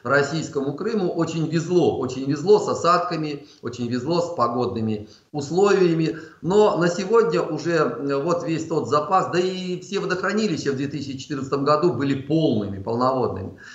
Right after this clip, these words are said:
И вот прошли, собственно говоря, пять-шесть лет, когда уже и водохранилища, э, на пределе,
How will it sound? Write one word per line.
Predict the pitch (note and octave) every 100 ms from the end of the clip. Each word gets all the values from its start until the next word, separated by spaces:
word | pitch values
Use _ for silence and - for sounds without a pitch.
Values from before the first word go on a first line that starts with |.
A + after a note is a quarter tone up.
| - -
И |
вот | F3+ C4 B3+
прошли, | F#3+ F#3 F#3 G3 D#3 -
собственно | - C#3 C#3+ C#3
говоря, | C#3 C3
пять-шесть | B2 C3 - D3+ G3
лет, | A#3+ A#3+ - - -
когда | D#3 D3+ E3 D3+ C#3+
уже | C#3 D3 C#3 C3+
и | F#3 F3+
водохранилища, | E3 D3+ D3+ D3 C3+ A#2 - B2
э, | A2+ A#2 A#2 A#2+
на | C3
пределе, | C3 C#3 F#3 G#3+ G3 -